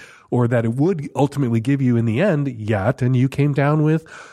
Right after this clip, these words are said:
covid. You might wanna go get a covid nineteen test to rule that out. You can also, you don't list your symptoms, would have been helpful to determine what exactly was going on here. There are also things that you can expose yourself to eating ass, you,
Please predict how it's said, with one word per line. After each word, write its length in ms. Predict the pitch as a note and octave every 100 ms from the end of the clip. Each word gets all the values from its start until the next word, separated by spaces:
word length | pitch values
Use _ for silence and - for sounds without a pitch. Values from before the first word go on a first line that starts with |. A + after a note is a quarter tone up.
| - -
covid. 320 | E3+ A3 G2
You 120 | G#2+
might 400 | G#2+ A#2 B2 D3
wanna 340 | C3+ C3+ C3+ C3+
go 260 | B2+ C3+
get 400 | C3 A2+ B2 B2+ - - - _ _
a 60 | A#2+
covid 380 | - B2+ B2+ B2
nineteen 460 | B2 B2 - F#3 F3+
test 480 | - G2+ G2 - - - - _
to 120 | - G#2
rule 240 | G#2+ G#2
that 220 | G#2+ A2+
out. 360 | D3+ C#3 F2+ - -
You 160 | A#2+ A2+
can 160 | B2+ A#2+
also, 720 | B2+ C3+ D3 - A#2+ C#3 G3+
you 140 | C#3 D3
don't 220 | F3 D3+
list 260 | D#3+ -
your 80 | C3+
symptoms, 520 | - C#3+ C#3+ A#2 B2+
would 140 | A#2 C#3+
have 100 | C3
been 100 | A#2
helpful 540 | A2+ B2+ - A2 C3+
to 140 | D3 A2
determine 460 | A2+ - A2 A2
what 100 | G#2
exactly 380 | G2+ G#2+ G2+ G#2
was 160 | G2+ G2
going 260 | G#2 G2
on 200 | C3 E3+
here. 260 | C3 G2+ G#2 - - - - _
There 160 | C3+ E3+
are 60 | C3+
also 280 | C#3+ E3+ F3
things 380 | A#2+ C#3 E3+
that 80 | D#3+
you 160 | C3+ C3
can 140 | D#3
expose 440 | D3+ - D3 F3+ D3+
yourself 440 | B2+ A#2+ A2 -
to 300 | B2+ B2+ -
eating 420 | C3 A#2+ B2 C3 C3
ass, 720 | C#3+ E3+ G2+ G#2+ - -
you, 120 | -